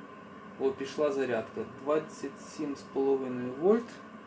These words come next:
показує блок живлення. Так,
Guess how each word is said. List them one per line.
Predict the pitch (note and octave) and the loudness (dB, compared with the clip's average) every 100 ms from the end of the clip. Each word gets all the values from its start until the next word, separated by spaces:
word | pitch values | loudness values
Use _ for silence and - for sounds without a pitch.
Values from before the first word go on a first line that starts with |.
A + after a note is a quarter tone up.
| - - - - - - - - | -14 -14 -14 -16 -16 -16 -14 -10
показує | - - D3+ C#3+ C3+ C3+ | -8 0 4 4 6 4
блок | C3 C3 C3+ | 2 -2 -2
живлення. | C3 C3+ B2+ C3 B2+ B2 G#2+ - - - - - - - - - - - - - - - - - - | 2 4 4 2 2 -2 -8 -14 -14 -14 -16 -16 -16 -14 -14 -16 -14 -14 -14 -16 -14 -14 -14 -14 -8
Так, | - G2+ | -4 -4